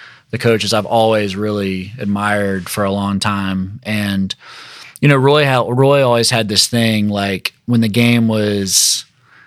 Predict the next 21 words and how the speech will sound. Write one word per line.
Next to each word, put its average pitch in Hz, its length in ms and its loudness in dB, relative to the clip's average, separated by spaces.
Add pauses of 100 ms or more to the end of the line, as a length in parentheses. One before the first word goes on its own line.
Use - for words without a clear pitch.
(340)
was 110 220 -2
tight 110 680 0 (260)
and 110 140 -4
he 107 60 -2
felt 131 340 0
like 120 180 -2
his 104 180 -4
team, 117 800 0 (1160)
you 127 140 0
know, 98 340 -4
should 107 360 0
be, 113 560 0 (1160)
you 131 140 0
know, 95 320 -4 (800)
needs 135 340 2
to 135 80 2
kick 135 260 0
it 135 80 4
into 127 180 4
another 117 260 -2
gear, 101 680 -2